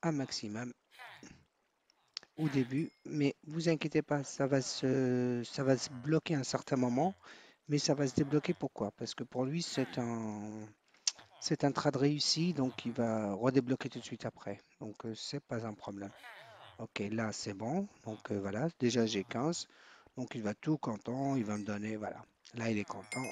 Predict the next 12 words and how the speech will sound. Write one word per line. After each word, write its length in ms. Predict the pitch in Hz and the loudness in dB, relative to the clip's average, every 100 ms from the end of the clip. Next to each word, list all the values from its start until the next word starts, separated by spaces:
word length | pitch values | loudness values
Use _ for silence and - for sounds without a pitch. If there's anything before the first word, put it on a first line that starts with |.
| - | -6
ok. 200 | - 127 151 - - - - - _ _ _ | -2 0 0 -2 -18 -20 -20 -20 _ _ _
Et 120 | 135 | -8
en 80 | 127 | -8
plus, 340 | 120 143 - - | -8 -8 -8 -4
il 80 | 185 | -2
me 60 | |
donne 180 | 160 156 | 0 -2
plein 220 | - 151 | -2 -2
de 100 | 139 | 0
bubules, 440 | 123 127 127 180 - _ - | 2 2 2 0 -2 _ -12
d'X 320 | 147 127 - | -6 -4 -4
P. 220 | - 175 | -2 -2